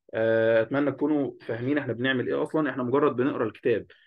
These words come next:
يعني احنا مش مطلوب مننا نكون فاهمين الباثولوجي مية في المية ولا حافظينه ألف في المية. بالعكس، الامتحان بيكون سهل وعاوز بس ال-، المينيمم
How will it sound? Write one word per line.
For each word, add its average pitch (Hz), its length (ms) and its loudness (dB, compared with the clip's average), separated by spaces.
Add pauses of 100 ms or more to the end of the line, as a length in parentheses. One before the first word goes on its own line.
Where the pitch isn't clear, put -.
(120)
يعني 107 160 -6
احنا 127 100 -6
مش 123 180 -8
مطلوب 131 280 -6
مننا 135 240 0
نكون 127 200 -6
فاهمين 123 360 -2
الباثولوجي 120 480 -2
مية 127 160 0
في 120 100 -6
المية 143 400 0
ولا 120 180 4
حافظينه 127 520 -6 (240)
ألف 135 200 -2
في 120 80 -8
المية. 127 220 0
بالعكس، 117 380 0
الامتحان 104 340 -10
بيكون 123 240 -8
سهل 147 300 0 (280)
وعاوز 135 560 4
بس 147 520 -4
ال-، 113 360 -8
المينيمم 110 920 0